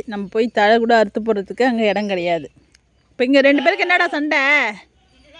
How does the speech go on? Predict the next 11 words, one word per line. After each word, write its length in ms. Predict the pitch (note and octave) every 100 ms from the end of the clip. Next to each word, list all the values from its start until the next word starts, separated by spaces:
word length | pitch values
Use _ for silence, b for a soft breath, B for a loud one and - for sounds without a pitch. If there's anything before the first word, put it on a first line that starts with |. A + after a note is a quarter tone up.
| - - - - C4+
ஆ? 100 | F#4+ C5 - _ _ _ _ _ _ _ _ _ _ _ _ _ _ _ _ _ _ _ _ - _ _ _ _ _ _ _ _ _ A4+ _ B4
நம்ம 240 | A3 A3+ A3+
காலையிலேயே 480 | A#3+ B3+ C4 C#4
வந்து 180 | C#4 C4+
கொட்டாயெல்லாம் 460 | A#3+ A#3 B3+ B3 B3+
கூட்டியாச்சுப்பா. 480 | A#3 A#3+ A#3 - A3
ஏழரை 240 | A3+ A3+
மணிக்குள்ளார 440 | A#3+ A#3+ B3+ A#3+ A#3
வந்து 200 | A3+ C4
கொட்டாயெல்லாம் 520 | B3 A3 G#3+ A3 A3+
கூட்டியாச்சு. 460 | G#3 G#3+ G#3 -